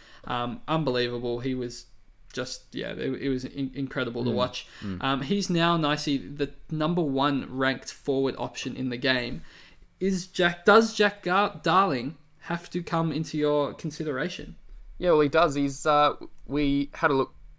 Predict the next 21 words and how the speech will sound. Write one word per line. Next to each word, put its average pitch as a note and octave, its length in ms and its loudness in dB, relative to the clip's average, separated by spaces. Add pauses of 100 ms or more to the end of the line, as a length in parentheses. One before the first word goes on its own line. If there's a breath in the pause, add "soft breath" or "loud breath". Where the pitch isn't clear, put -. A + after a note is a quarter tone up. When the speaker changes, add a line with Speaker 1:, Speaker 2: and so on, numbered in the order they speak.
Speaker 2:
before A2+ 280 -2
the G2+ 40 -2
podcast, A#2+ 460 2
and G#2+ 60 -8
he's G2+ 140 -8
coming, A2 400 -4
he's - 320 -12
coming B2 200 -2
second C3+ 300 -2
in C#3+ 80 -2
the A#2 60 -4
Coleman, F2+ 360 -2
so G#2 160 -2
he's G2+ 120 -2
kicking A#2+ 320 -6
goals, G2 340 2
which G2+ 160 -6
is G2 100 -4
obviously G2 360 -2
Supercoach F#2+ 500 -6
gold. F#2 320 -4